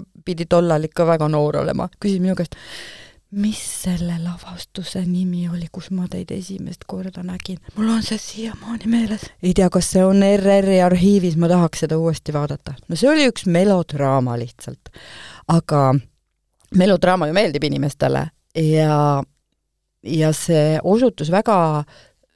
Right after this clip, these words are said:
see oli ühekordne. Äh, minu meelest üks kord näidati, võib-olla mingit kordust ka, seda telelavastust. Siis ma olin teinud veel, ähm,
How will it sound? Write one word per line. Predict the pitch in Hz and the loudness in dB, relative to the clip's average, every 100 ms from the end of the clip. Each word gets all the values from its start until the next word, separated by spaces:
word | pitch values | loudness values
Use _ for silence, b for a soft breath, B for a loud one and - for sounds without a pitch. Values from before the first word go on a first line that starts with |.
| _ | _
see | 180 | 4
oli | 262 - | 4 4
ühekordne. | 214 185 226 160 135 131 123 _ _ _ _ | 2 2 0 0 -4 -4 -8 _ _ _ _
Äh, | 143 143 143 - - | -2 2 0 -2 -8
minu | 80 180 165 | -2 0 0
meelest | 143 214 | -2 -4
üks | - - | -4 0
kord | 208 165 | 0 2
näidati, | 151 139 - | 0 -2 0
võib-olla | 165 160 156 | 0 0 0
mingit | 151 143 - | 0 -2 0
kordust | 185 165 113 - | 0 0 -10 -6
ka, | 165 151 143 B B B B B - | 0 0 -2 B B B B B -6
seda | 151 139 143 139 139 | -4 0 0 2 0
telelavastust. | 139 156 151 151 151 147 147 - | 0 0 2 0 -2 -6 -14 -6
Siis | 240 277 | 0 4
ma | 262 | 4
olin | 202 175 | 4 2
teinud | 214 233 196 170 | 2 2 0 2
veel, | 180 175 175 | 4 4 4
ähm, | 170 165 | 2 2